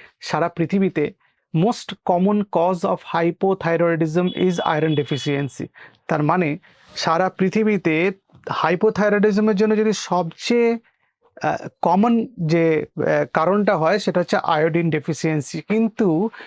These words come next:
পৃথিবীতে তো এরকম অনেক দেশই আছে, উন্নত দেশগুলো, যেখানে আয়োডিনের, আহ, ডেফিসিয়েন্সি বা অভাব নেই, তাদের দেশে কিন্তু hypothyroidism-এর most common cause হচ্ছে Hashimoto's thyroiditis।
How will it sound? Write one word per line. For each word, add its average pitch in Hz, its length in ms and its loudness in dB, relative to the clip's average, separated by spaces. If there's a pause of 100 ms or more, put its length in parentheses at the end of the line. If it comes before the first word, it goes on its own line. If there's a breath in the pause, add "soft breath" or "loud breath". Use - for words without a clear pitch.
(140)
পৃথিবীতে 208 400 0
তো 233 80 0
এরকম 202 360 0
অনেক 170 360 0
দেশই 208 320 0
আছে, 185 380 -2 (360)
উন্নত 190 300 2
দেশগুলো, 156 420 0
যেখানে 165 300 -2
আয়োডিনের, 156 600 -2 (340 loud breath)
আহ, 143 200 -2
ডেফিসিয়েন্সি 190 720 0
বা 175 140 2
অভাব 160 300 0
নেই, 156 340 0 (280 loud breath)
তাদের 196 360 2
দেশে 220 260 0
কিন্তু 190 640 0
hypothyroidism-এর 180 1040 0
most 180 260 0
common 175 380 -2
cause 165 300 -2
হচ্ছে 180 180 -4
Hashimoto's 160 640 -2
thyroiditis। 143 580 -4